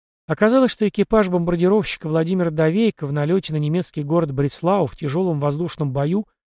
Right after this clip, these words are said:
сбил немецкого аса, племянника Геринга.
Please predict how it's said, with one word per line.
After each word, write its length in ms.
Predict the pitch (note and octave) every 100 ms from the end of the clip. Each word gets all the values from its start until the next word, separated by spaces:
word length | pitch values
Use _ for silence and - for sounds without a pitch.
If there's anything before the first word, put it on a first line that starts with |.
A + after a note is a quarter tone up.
| -
сбил 300 | C#3 G3 B3
немецкого 680 | A3+ A3 G#3+ - F#3+ E3 C#3
аса, 240 | - - _ _
племянника 560 | - D3 D3+ F#3 G#3 G#3+
Геринга. 560 | E3 D3 C3 C3 -